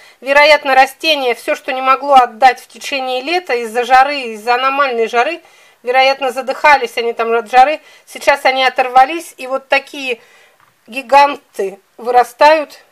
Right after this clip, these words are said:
на самом, на самом верху. Вот, шестьсот тринадцать граммов —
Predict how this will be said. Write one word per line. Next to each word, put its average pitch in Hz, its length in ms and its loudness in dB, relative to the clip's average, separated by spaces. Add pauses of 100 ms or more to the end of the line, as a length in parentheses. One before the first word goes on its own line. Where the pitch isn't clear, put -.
(120)
на 233 160 -2
самом, 311 480 0
на 226 80 -2
самом 254 400 -2
верху. 233 440 -10
Вот, 233 360 -4 (320)
шестьсот - 460 -10
тринадцать 277 560 -4
граммов — 277 420 2